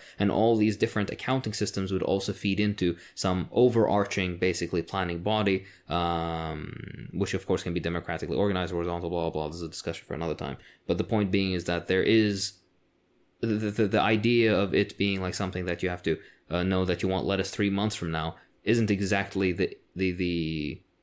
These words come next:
the point I think Thomas is trying to make, or most planning, um, advocates are trying to make. But more, this is more appropriate, for example, in grand planning. For example, let's say you're trying to plan, uh, the building of a new city. But, uh, this is me getting ahead of myself.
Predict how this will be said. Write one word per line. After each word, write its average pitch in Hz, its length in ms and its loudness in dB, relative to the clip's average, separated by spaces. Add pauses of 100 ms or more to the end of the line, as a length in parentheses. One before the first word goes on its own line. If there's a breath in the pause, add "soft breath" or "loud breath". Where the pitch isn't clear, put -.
(300)
the - 100 -2
point 98 280 -2
I 90 80 0
think 95 200 -4
Thomas 92 300 -4
is 92 60 -12
trying 85 220 -4
to - 80 -8
make, 85 260 -4
or 135 260 6
most 113 260 0
planning, 95 360 -2 (260 loud breath)
um, 76 1300 -2 (640)
advocates 95 500 -2
are 78 80 -4
trying 82 240 -4
to 85 80 -8
make. 71 260 -6 (220 loud breath)
But 107 100 6
more, 110 380 4
this 117 140 2
is 110 100 0
more 104 180 2
appropriate, 104 420 0
for 98 120 -2
example, 98 280 -2
in 92 120 -2
grand 98 420 -2
planning. 80 380 -6
For 92 160 0
example, 85 360 -4
let's 87 200 -4
say 90 100 -2
you're 85 80 0
trying 85 240 -6
to 85 80 -14
plan, 82 300 -6 (320 loud breath)
uh, 80 220 0
the 90 80 0
building 90 340 0
of 85 60 -6
a 85 40 -2
new 85 140 -2
city. - 420 -4
But, 110 100 2
uh, 107 280 2
this 104 120 2
is 95 140 -4
me 92 140 -2
getting 82 600 -6
ahead 87 220 -6
of 82 80 -6
myself. - 320 -8